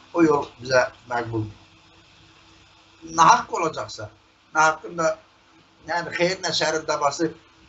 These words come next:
o başdan bəri gəlir. Milyon ildir. Bəşəriyyət yaranandan xeyir nəşər davam edir. Biz də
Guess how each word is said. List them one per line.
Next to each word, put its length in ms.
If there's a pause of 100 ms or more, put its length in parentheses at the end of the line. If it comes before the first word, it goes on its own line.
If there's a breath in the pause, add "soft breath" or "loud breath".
o 120
başdan 360
bəri 240
gəlir. 280 (200)
Milyon 380
ildir. 220 (220)
Bəşəriyyət 500
yaranandan 540
xeyir 260
nəşər 320
davam 180
edir. 220 (1700)
Biz 180
də 140